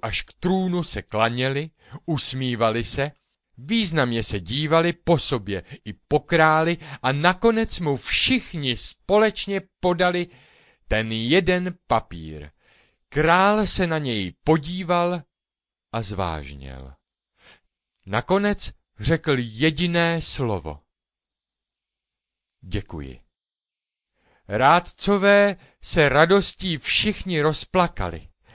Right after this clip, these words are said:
a začali se objímat. Měli velkou radost,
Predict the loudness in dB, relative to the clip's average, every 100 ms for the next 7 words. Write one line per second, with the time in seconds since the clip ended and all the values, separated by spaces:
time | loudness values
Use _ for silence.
0 | -20 -4 0 4 4 6 4 2 -2 0
1 | 0 0 -4 -8 -8 -12 _ -20 -20 -16
2 | -4 2 2 2 -2 6 6 6 4 0
3 | 2 2 2 0 -4